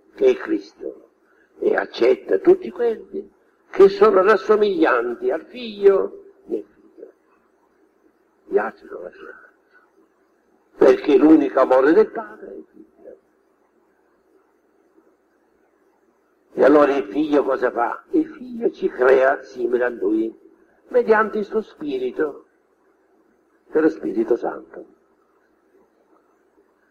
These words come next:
E allora cosa fa lo Spirito? Ci sono due operazioni importanti. Prima operazione,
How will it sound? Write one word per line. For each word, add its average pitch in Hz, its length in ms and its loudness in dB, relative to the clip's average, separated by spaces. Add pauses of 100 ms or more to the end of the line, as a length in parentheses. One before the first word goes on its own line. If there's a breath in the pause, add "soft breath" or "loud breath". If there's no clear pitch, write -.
(800)
E - 60 4
allora 160 260 6
cosa 127 300 2
fa 123 140 -4
lo 110 140 0
Spirito? 101 880 -10 (960)
Ci - 160 -8
sono 113 340 2
due 190 760 2 (500)
operazioni 123 840 2
importanti. 101 1040 -4 (2750)
Prima 156 320 6
operazione, 120 960 2